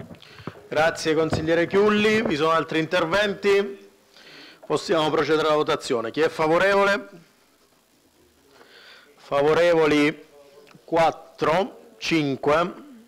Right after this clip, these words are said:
Di Stefano, Di Pasquale, Chiulli, Bratti, Di Giovanni. Contrari? Contrari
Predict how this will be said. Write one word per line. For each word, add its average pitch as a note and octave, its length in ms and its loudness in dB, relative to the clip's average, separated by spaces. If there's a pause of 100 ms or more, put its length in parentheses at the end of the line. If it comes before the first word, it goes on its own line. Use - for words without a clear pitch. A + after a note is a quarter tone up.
Di B2 220 -8
Stefano, C3 580 -2
Di A#2 140 -8
Pasquale, C3 760 0 (540)
Chiulli, B2+ 640 -2 (220)
Bratti, B2 960 -4
Di A#2 300 -12
Giovanni. A2+ 640 -6 (640)
Contrari? E3 880 0 (4000)
Contrari C#3+ 960 -6